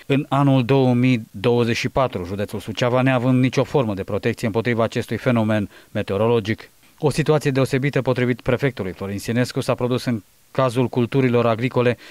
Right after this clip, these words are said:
în județul Suceava, fiind afectate în urma ploilor din perioada nouă cincisprezece iulie două mii doisprezece, culturi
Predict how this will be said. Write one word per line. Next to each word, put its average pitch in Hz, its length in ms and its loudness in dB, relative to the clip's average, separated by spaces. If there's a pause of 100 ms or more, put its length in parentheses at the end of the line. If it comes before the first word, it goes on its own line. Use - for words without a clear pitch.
(180)
în 123 100 0
județul 120 380 0
Suceava, 123 380 0
fiind 120 240 0
afectate 127 680 -2
în 127 240 0
urma 123 320 0
ploilor 123 420 2
din 117 160 0
perioada 127 320 2
nouă 123 340 2
cincisprezece 110 640 -6
iulie 110 280 -2
două 110 220 -2
mii 110 100 -2
doisprezece, 120 580 -2
culturi 127 440 -2